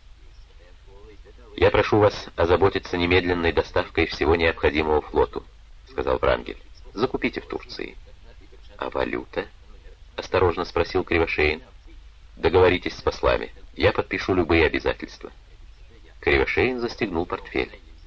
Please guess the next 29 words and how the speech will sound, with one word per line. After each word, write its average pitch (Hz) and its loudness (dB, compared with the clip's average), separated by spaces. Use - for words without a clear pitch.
«Петр - -4
Николаевич, 62 -6
вместе 85 0
с - -4
адмиралом 90 2
Колчаком - 0
большевики 73 -2
расстреляли 98 2
и 95 -4
председателя 85 0
его 85 2
правительства 85 -2
Пепеляева. 80 -4
Я - -2
все - -4
время 120 0
думаю 95 0
об 69 -2
этом. - -6
Это - -4
гнетет 85 -4
меня». 73 -6
«Бог 71 2
с - -8
вами, 67 2
Александр 80 0
Васильевич», - -4
вздохнул 62 -6
Врангель. 62 -4